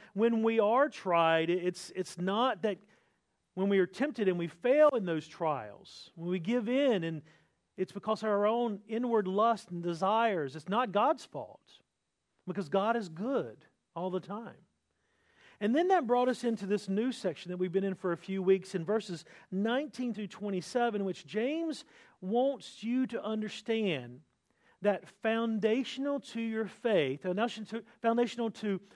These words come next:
faithful living is the Word of God. And James has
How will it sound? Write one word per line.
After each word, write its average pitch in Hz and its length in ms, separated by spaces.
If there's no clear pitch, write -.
faithful 190 640
living 170 600
is 175 140
the 165 100
Word 185 600
of 170 340
God. 165 520
And 180 140
James 226 300
has 214 100